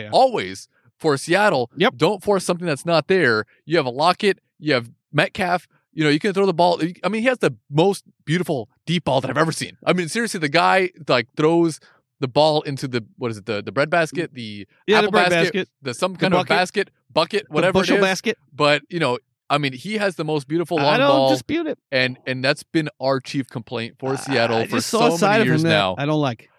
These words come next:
Speaker 2: Yeah, well, I mean, you know, he's not
Speaker 1: I
Speaker 2: a
Speaker 1: d-,
Speaker 2: guy.
Speaker 1: how could you say that the offense was, was you, you didn't like the offensive scheme going down the stretch this season, and then on the same sen-, in the same sentence say,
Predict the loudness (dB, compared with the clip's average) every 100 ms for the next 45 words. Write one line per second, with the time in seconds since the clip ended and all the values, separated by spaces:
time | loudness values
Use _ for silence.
0 | _ -6 -4 0 0 0 -4 -6 -6 -6
1 | -4 -4 -4 -2 0 2 2 2 2 2
2 | 2 2 0 0 2 2 2 -2 -2 0
3 | 0 0 0 0 2 2 2 0 0 2
4 | -2 -2 -2 0 2 2 2 2 0 -2
5 | 0 2 2 2 0 -2 -4 0 2 2
6 | 4 2 2 2 2 0 0 -2 -2 -2
7 | 0 2 0 -4 -10 -2 0 2 2 0
8 | 0 0 0 0 0 -2 2 0 2 2
9 | 2 0 0 0 2 2 2